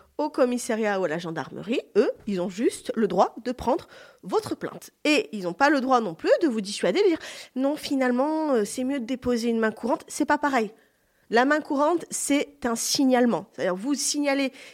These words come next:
qu'il y a une problématique, mais vous ne souhaitez pas engager une procédure. Sauf en matière de violence conjugale, il faut savoir que même si vous déposez une main courante, le procureur de la République peut décider quand même d'engager une procédure, et ça, c'est très bien, en tout cas d'engager une enquête,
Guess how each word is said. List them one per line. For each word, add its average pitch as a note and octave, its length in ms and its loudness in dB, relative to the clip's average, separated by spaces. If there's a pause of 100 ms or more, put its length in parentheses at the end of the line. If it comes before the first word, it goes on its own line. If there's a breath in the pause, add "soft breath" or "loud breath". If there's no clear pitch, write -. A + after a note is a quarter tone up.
(120 loud breath)
qu'il C4+ 120 -4
y - 20 6
a C4 60 6
une C4 100 2
problématique, A3+ 640 0
mais B3+ 80 6
vous A3 160 2
ne A3 80 0
souhaitez - 460 -4
pas - 320 0
engager A#3 340 0
une C4 120 -2
procédure. A3+ 380 -2 (300 loud breath)
Sauf E4+ 320 0
en C#4 100 4
matière A#3+ 340 0
de A3 80 0
violence G3+ 280 0
conjugale, G3+ 400 -2
il C#4+ 60 2
faut A#3+ 100 -8
savoir A3 260 -2
que - 100 -10
même C4 220 0
si C#4+ 140 -6
vous B3+ 120 0
déposez A3+ 540 0
une G#3+ 120 0
main G#3 140 0
courante, A#3 360 -2
le F3+ 80 -2
procureur C4+ 460 -2
de A3+ 80 2
la G#3 80 4
République F#3+ 520 -4 (400 loud breath)
peut C#4+ 220 2 (260)
décider C#4+ 640 -2
quand B3+ 180 0
même G#3 280 0
d'engager B3 520 0 (320 loud breath)
une G#3 140 -4
procédure, G3 480 -4 (120)
et A#3+ 60 0
ça, B3+ 140 -6
c'est A3 140 -8
très - 200 -4
bien, G3 200 0
en G#3+ 80 -2
tout G#3+ 100 -8
cas B3+ 100 -4
d'engager A3 420 -2
une F#3 100 -2
enquête, G3 360 -4